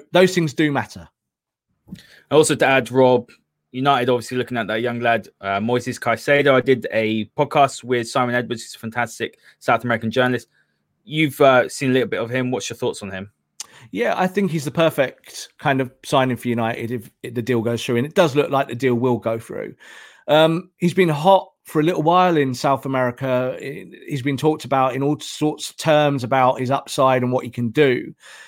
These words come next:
Speaker 1: Um, there's this obvious comparison, because he mentioned it himself, about being kind of Kante Pogba hybrid, meaning that he can be that box-to-box player. However, defensively, he does all of the work that you want him to do,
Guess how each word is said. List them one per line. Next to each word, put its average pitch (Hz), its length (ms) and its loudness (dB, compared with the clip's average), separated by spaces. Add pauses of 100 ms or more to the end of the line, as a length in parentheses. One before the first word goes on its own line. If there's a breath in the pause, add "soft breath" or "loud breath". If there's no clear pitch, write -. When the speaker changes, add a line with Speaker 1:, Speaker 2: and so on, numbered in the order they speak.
(180 loud breath)
Speaker 1:
Um, 135 400 -6
there's 143 340 4
this 143 200 -4 (440)
obvious 160 320 4
comparison, 147 800 2
because 127 300 -4
he 160 200 0
mentioned 131 440 -6
it 131 80 -8
himself, 131 640 -2 (360 soft breath)
about 120 540 4 (600)
being 131 280 0
kind 123 360 -6
of 123 160 -10
Kante 123 720 -4 (400)
Pogba 120 420 -2
hybrid, 120 720 -4 (400 soft breath)
meaning 127 420 2
that 123 360 0
he 135 160 -4
can 127 200 -4
be 151 400 4
that 120 360 -2
box-to-box 139 680 -2
player. 123 520 0 (260 soft breath)
However, 135 520 2
defensively, 135 1080 0
he 131 120 -12
does 131 260 -2
all 131 220 0
of 113 80 -4
the 117 100 -4
work 135 420 0
that 127 140 -8
you 131 120 -4
want 127 220 -2
him 113 120 -12
to 120 140 -10
do, 117 380 -8